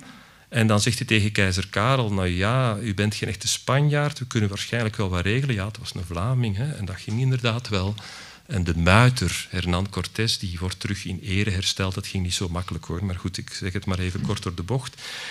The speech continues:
En uiteindelijk zal Hernán Cortés, zal het nooit tot de hoogste regionen, want hij was niet te vertrouwen, kunnen opklimmen, maar, eh, keizer Karel, eh, neemt het aanbod aan, hij ontvangt de geschenken, daarover zo dadelijk nog meer. En,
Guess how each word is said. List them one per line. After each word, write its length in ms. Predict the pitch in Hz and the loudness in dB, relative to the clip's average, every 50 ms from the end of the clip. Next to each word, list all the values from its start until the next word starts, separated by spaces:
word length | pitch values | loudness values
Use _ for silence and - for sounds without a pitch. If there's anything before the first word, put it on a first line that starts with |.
| - - - | -10 -4 0
En 60 | 113 | 0
uiteindelijk 420 | 107 - 113 113 123 131 131 - | 2 6 6 6 6 6 4 4
zal 120 | 123 110 104 | 4 4 4
Hernán 460 | 101 98 95 98 98 110 139 156 156 | 2 2 2 2 4 4 4 4 2
Cortés, 540 | - 123 107 - - 98 98 107 - - - | 0 -4 -4 -4 -2 -2 0 0 0 -2 0
zal 180 | - - 107 | 0 0 0
het 140 | 104 104 - | 2 2 4
nooit 340 | 113 113 110 107 - - - - - - | 4 4 4 2 -2 -8 -16 -16 -18 -10
tot 140 | - - 107 | -6 -6 -2
de 60 | - | 0
hoogste 360 | 95 95 117 117 - - - 107 | 2 2 4 4 4 2 2 2
regionen, 500 | 101 90 - - 107 113 135 143 131 117 | 0 0 2 2 4 4 4 4 4 2
want 140 | 104 98 | 0 0
hij 80 | - 98 | -2 -2
was 160 | 95 - - | -4 -2 -2
niet 80 | - - | -4 -4
te 80 | - | -6
vertrouwen, 600 | 90 - - - - 123 135 143 135 117 104 101 98 - - - _ - | -6 -8 -6 -4 0 0 2 2 2 0 -2 -2 -6 -10 -20 -20 _ -4
kunnen 240 | - 107 95 92 | -2 0 0 2
opklimmen, 460 | - 131 127 - - 131 127 127 110 104 | 0 -2 -2 0 2 4 4 4 6 6
maar, 280 | 110 120 139 151 156 151 - - - - - - | 6 6 4 4 2 -4 -10 -16 -16 -16 -14 -8
eh, 160 | - 127 107 104 107 107 - - - - _ - | -2 0 2 2 0 0 -6 -12 -20 -20 _ -6
keizer 420 | - - 175 175 175 127 127 - - | 0 2 2 4 4 2 2 0 -2
Karel, 500 | - 120 107 107 104 104 110 117 139 143 135 - - - - - | 0 2 2 4 4 2 2 2 0 -2 -4 -10 -20 -20 -20 -20
eh, 440 | - - - 151 - - - - 123 | -16 -14 -10 -10 -8 -6 -2 0 4
neemt 340 | 110 117 135 156 175 165 - | 6 8 8 8 8 6 4
het 140 | 139 131 - | 2 -2 0
aanbod 460 | - 117 120 120 117 110 101 - - | 2 2 2 2 2 0 -2 -4 -4
aan, 460 | 101 87 87 95 123 156 185 185 180 - - - - - - | -2 0 0 2 2 2 2 0 -2 -6 -16 -20 -20 -16 -8
hij 300 | - 101 101 101 104 - | -4 -2 0 0 0 0
ontvangt 520 | - 110 101 - - - 160 175 196 185 - | 0 0 0 0 2 4 4 6 4 4 2
de 60 | 160 | 0
geschenken, 560 | - 143 127 - - - 92 - 92 95 135 | 0 0 2 2 2 2 0 0 0 -2 -2
daarover 380 | 117 110 107 110 123 123 135 131 | -2 0 2 2 2 0 0 0
zo 80 | 131 | 0
dadelijk 360 | 127 123 117 123 120 123 123 - | 2 0 0 0 -2 -4 -4 -6
nog 200 | 117 104 - - | -6 -6 -4 -4
meer. 360 | 85 80 80 87 101 - - - - - - - - - - - | -2 -2 0 -2 -4 -6 -8 -16 -20 -20 -18 -18 -18 -20 -8 -2
En, 380 | - 104 98 98 95 95 95 | 2 4 6 6 4 2 -2